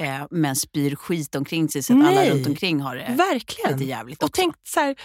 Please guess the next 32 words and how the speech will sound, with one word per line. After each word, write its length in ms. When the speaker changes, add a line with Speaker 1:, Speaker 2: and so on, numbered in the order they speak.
Speaker 2:
om 120
man 160
hatar 300
den 140
chefen, 360
den 220
chefen 340
vill 180
väl 100
inte 180
ha 120
dem 140
som 180
hatar 760
dem 280
i 60
sitt 280
team. 380
Speaker 1:
Nej. 440
Speaker 2:
Då 100
får 120
man 200
väl, 120
det 60
är 40
väl 140
fritt 340
fram 320
och 80
söka 280
något 120
annat 320